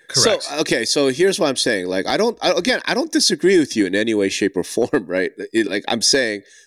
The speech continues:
Speaker 2: the thing that people don't talk about enough, and this is the problem. I have no idea what the actual number of subscribers at Heartland M L S is.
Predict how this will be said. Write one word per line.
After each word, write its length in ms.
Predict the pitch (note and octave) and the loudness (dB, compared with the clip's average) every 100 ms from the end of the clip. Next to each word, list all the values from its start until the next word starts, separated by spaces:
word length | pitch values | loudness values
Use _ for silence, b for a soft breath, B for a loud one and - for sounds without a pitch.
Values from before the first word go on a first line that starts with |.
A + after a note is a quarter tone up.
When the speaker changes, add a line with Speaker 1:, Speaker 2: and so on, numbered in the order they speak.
| B | B
Speaker 2:
the 100 | B2+ | -4
thing 220 | - E3 | -2 -2
that 360 | E3 C3 _ - | -2 -4 _ -2
people 260 | C#3 B2+ | 0 0
don't 360 | A#2+ F#2 B2 B2 | -4 0 -2 -2
talk 280 | - A2+ - | -4 -6 -4
about 200 | G2+ F2+ | -2 -2
enough, 240 | E2 D#2 | -2 -4
and 80 | E2+ | -2
this 100 | F#2+ | -2
is 80 | - | 0
the 80 | F#2 | -2
problem. 420 | - D#2 - - _ B B B B - | -4 -6 -6 -16 _ B B B B -4
I 100 | D#3 | -2
have 160 | E3+ | 0
no 120 | D#3 D3 | 0 0
idea 580 | C3+ A#2 G#2+ F#2+ F2 - _ _ | 0 2 2 2 -2 -10 _ _
what 240 | G2 G2 | 0 0
the 140 | - G2 | 0 -2
actual 420 | E2+ F#2 - F2 | -2 -4 -4 -4
number 680 | F2+ F2+ F#2+ F#2 E2 C#2+ D#2+ _ _ _ | -2 -2 -2 -2 -2 -2 -8 _ _ _
of 140 | - G2+ | -6 -4
subscribers 520 | - - - F#2+ F2+ | -2 -2 -2 -2 -2
at 120 | E2+ | -6
Heartland 400 | - F2+ E2+ E2+ | -4 -4 -4 -4
M 120 | D2+ | -4
L 140 | C#2 B1+ | -6 -6
S 180 | C2+ - | -4 -4
is. 280 | - - | -4 -8